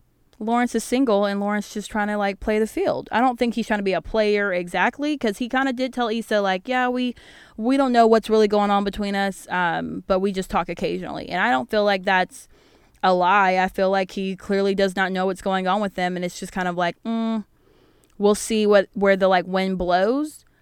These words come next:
But Issa is also someone that he has a connection with that he, like,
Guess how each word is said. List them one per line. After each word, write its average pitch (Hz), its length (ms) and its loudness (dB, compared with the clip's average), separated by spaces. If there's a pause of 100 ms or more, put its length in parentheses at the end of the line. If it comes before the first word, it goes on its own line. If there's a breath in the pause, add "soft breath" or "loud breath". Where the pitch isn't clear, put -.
(260)
But 208 380 8 (160)
Issa 247 300 2
is 202 120 2
also 202 280 2
someone 190 580 -2
that 175 240 0
he 196 240 -8
has 180 260 0
a 175 60 -10
connection 180 480 -6
with 175 180 -4
that 170 140 -4
he, 180 200 -6
like, 175 340 -4